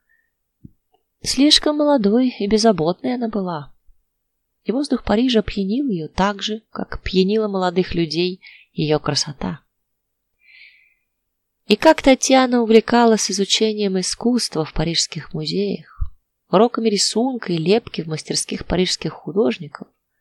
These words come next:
По воспоминаниям, Татьяна даже добилась в этом немалых успехов. Так ею увлеклись сразу несколько молодых людей. В первую очередь очень молодой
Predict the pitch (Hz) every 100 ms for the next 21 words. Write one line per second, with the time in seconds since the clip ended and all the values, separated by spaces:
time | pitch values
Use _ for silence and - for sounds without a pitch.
0 | _ _ _ _ _ _ - 180 196 -
1 | 220 285 320 285 262 233 - 233 233 208
2 | 226 233 220 180 202 - 170 185 190 190
3 | 160 160 - 196 - 156 156 - - _
4 | _ _ _ _ _ _ _ _ _ 349
5 | 381 - - 170 202 277 277 254 _ 175
6 | 175 175 175 220 233 - - - 226 277
7 | 262 233 214 - 214 - 208 208 196 175
8 | - 170 - 143 - _ _ _ _ _
9 | _ _ _ _ _ _ _ _ - 254
10 | 294 294 - 330 - 202 - - - 240
11 | 285 - - 233 202 180 175 170